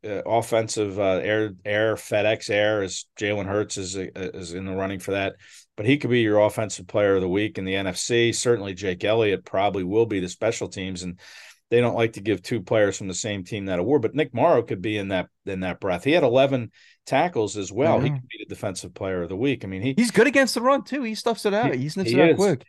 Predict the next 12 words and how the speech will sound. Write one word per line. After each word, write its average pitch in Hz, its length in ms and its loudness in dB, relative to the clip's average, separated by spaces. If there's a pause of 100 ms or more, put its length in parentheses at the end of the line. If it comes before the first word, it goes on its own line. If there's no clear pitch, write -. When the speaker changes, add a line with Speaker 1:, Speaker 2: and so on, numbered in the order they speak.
(160)
Speaker 1:
He 117 220 0
is. 117 320 2
And, 101 520 -8
you 110 160 -6
know, 98 380 -6 (320)
Zach 135 260 4
Cunningham 147 440 2
had 131 200 0
thirteen 143 400 -2
tackles 135 460 0
yesterday. 87 500 -4
He, 98 180 -6